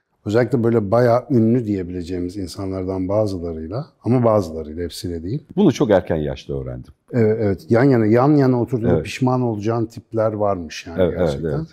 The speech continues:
Speaker 1: E, dolayısıyla mesela o tabii onunla ilgili bir konu değil, benimle ilgili. Ben mesela niye ona hayranım diye bakıyorum. Hayatının bir veçesinde, bir açısında yaptığı bir şey bana yarıyor.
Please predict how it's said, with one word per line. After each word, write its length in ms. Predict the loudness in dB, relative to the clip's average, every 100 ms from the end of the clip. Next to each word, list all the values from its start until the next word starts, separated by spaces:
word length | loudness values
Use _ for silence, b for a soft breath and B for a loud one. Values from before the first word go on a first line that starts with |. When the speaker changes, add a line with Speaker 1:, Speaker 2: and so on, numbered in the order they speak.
| _ _ _ _ _ 0
Speaker 1:
E, 20 |
dolayısıyla 400 | 2 2 -2 -4 -6
mesela 260 | -4 -2 -4 -10 _ -4
o 160 | -4
tabii 260 | 0 2 2
onunla 440 | 2 2 4 2
ilgili 440 | 0 -4 -4 -2 -4
bir 100 | -8
konu 280 | -6 -4 -2
değil, 180 | 0
benimle 320 | 2 2 0 -2
ilgili. 180 | -4 -2
Ben 120 | -2
mesela 220 | -2 2
niye 320 | 4 4 4
ona 300 | 2 -6 -6
hayranım 460 | -6 -6 -6 -8 -8
diye 160 | -10
bakıyorum. 500 | -12 -10 -6 -6 -6 _ _ _ _
Hayatının 560 | 2 4 4 2 2
bir 100 | 2
veçesinde, 560 | 0 -2 -6 -8 -8 -4
bir 60 |
açısında 460 | -4 -4 -6 -6 -2
yaptığı 440 | -2 -4 -4 -4
bir 60 | -2
şey 180 | -2 0
bana 200 | 0 2
yarıyor. 460 | 2 2 0 -4